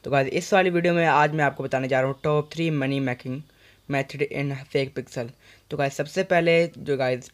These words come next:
trick सभी को पता होगी, तो guys ये मैं trick बता नहीं रहा, वैसे ही आपको बता देता हूँ क्योंकि ये trick में include नहीं है, क्योंकि सबको पता होगा, ज़्यादातर बंदों को नहीं पता होगा। तो guys, builder के पास हमें आना है, जहाँ से बाय करनी है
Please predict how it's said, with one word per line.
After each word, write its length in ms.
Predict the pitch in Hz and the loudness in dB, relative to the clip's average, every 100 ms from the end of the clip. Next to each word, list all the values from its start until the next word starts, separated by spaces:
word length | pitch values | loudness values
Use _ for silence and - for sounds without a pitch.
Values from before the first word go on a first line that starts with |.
| - | -8
trick 220 | 143 - | -6 -6
सभी 280 | - 143 147 | -6 -4 -2
को 160 | 143 139 | -2 -2
पता 240 | 139 135 | -2 -2
होगी, 380 | 143 135 131 147 - _ _ _ _ _ | -2 -2 -4 -8 -10 _ _ _ _ _
तो 60 | 151 | -2
guys 200 | 165 175 | 2 2
ये 120 | 180 | 2
मैं 140 | 175 170 | 0 -2
trick 220 | 165 160 | -4 -4
बता 280 | 151 147 151 | -2 2 2
नहीं 120 | 170 | 2
रहा, 80 | 175 | 2
वैसे 200 | 139 - | 2 0
ही 60 | |
आपको 180 | 156 143 | -4 -2
बता 240 | 139 131 135 | -2 0 0
देता 160 | 143 | 0
हूँ 100 | 160 | -4
क्योंकि 180 | 151 139 | -6 -4
ये 80 | 131 | -4
trick 220 | 139 139 | -6 -6
में 300 | 143 127 127 - | -6 -6 -8 -12
include 360 | - 139 131 127 | -12 -10 -8 -6
नहीं 160 | 127 131 | -6 -6
है, 80 | |
क्योंकि 180 | 127 135 | -6 -10
सबको 320 | 135 131 - | -8 -8 -6
पता 240 | 131 135 139 | -6 -2 0
होगा, 160 | 139 | 0
ज़्यादातर 320 | 131 131 127 131 | 0 0 -2 -4
बंदों 240 | 131 135 | -6 -4
को 80 | 135 | -4
नहीं 140 | 139 | -4
पता 200 | 156 165 | -4 -2
होगा। 200 | 156 147 151 - _ - - - - | -2 -2 -4 -8 _ -20 -20 -20 -8
तो 60 | - | -4
guys, 160 | 165 | -2
builder 240 | 156 156 165 | 0 0 0
के 120 | 170 | 0
पास 240 | 175 151 151 | 0 -2 -4
हमें 200 | 135 - | -6 -6
आना 280 | 123 147 | -4 -2
है, 280 | 147 143 147 | -2 -2 -4
जहाँ 160 | 131 127 | -4 -4
से 80 | 139 | -4
बाय 180 | 127 123 | -4 -4
करनी 240 | 127 131 | -4 -6
है 80 | 127 | -6